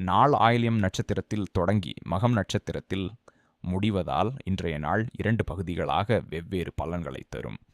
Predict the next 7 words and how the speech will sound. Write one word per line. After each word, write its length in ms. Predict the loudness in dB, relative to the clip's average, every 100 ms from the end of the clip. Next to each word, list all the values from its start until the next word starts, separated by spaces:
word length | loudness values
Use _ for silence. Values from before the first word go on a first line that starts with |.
| -20 _ _ _ _ _ -2
காலை 280 | 4 6 4
வேளைக்கு 420 | 2 -2 -4 -8 -6
நிதானமும் 640 | -4 0 2 0 -4 -10 -8
எச்சரிக்கையும் 680 | -4 0 0 0 0 0 0 -2
தேவை. 340 | -4 -4 -8 -14 _ _ _ _ -4
அதே 280 | 0 2 0
சமயம் 420 | 0 0 0